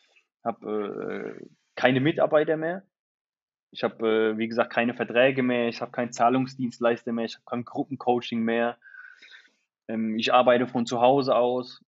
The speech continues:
und, äh, ich arbeite nur noch mit, äh, zehn Menschen maximal.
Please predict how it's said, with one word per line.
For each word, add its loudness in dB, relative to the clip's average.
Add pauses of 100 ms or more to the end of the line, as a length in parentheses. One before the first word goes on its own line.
(200)
und, -8
äh, -2
ich -6
arbeite 0
nur -2
noch -2
mit, -6
äh, -6
zehn 0
Menschen -2
maximal. 2